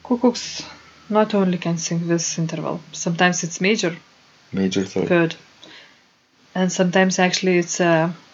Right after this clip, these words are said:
Speaker 1: augmented fourth.
Speaker 2: And what, uh, bird's voice, uh, remind you when you sing?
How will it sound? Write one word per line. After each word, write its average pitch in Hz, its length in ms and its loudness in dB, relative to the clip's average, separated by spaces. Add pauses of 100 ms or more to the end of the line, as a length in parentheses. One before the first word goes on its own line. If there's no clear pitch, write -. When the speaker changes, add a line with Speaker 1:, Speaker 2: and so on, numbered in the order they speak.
(1300)
Speaker 1:
augmented 170 500 4
fourth. - 500 2 (1400)
Speaker 2:
And 110 160 0
what, 127 380 2
uh, 107 280 6 (240)
bird's 107 580 4
voice, 104 640 4 (280)
uh, - 60 -2
remind 101 580 2
you 101 180 4
when 101 340 -4
you 117 160 2
sing? 95 280 -2